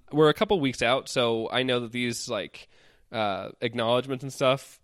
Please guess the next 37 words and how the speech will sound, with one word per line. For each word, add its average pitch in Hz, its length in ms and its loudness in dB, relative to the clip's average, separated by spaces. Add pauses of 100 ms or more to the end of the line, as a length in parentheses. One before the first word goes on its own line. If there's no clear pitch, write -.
take 117 240 0
a 143 40 0
while, 143 440 2
but 139 260 2
I 143 100 4
just 170 140 -4
wanted 185 200 -2
to - 40 -10
say 175 160 0
a 143 60 2
big 143 160 -4
thank 135 240 -2
you 160 140 -4
to 123 680 -2
the 120 200 0
people 127 380 -6
who 127 140 -4
were 113 520 -4
so - 200 -2
understanding 117 580 -4
<laughs> - 20 -12
when 127 160 0
I 113 420 -4 (100)
posted 123 360 -2
on 113 180 -4
Twitter 120 380 -4
that 113 160 -4
I 110 100 0
wouldn't 113 340 -6
be, 117 220 -10 (120)
have 113 400 2
our 110 160 2
recap 131 420 2
episode 110 600 -6
up, 113 300 -2 (460)
um, 107 640 -4 (180)
for 120 200 0